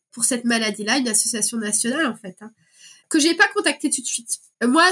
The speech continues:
vraiment, je me suis penchée tout de suite vers les réseaux. J'ai cherché sur les réseaux, en fait.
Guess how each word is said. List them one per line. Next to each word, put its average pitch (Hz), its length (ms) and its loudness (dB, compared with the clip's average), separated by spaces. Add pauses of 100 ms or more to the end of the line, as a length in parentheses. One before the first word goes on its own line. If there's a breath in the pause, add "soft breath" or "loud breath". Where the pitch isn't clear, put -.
vraiment, 294 300 0
je 311 80 -2
me 277 80 2
suis 269 180 0
penchée 269 320 0
tout 330 120 0
de 285 60 0
suite 320 220 2
vers 277 140 2
les 262 100 0
réseaux. 247 320 -2 (520)
J'ai 262 100 0
cherché 294 260 2
sur 311 140 2
les 277 100 2
réseaux, 254 280 0
en 190 80 -8
fait. 175 200 -14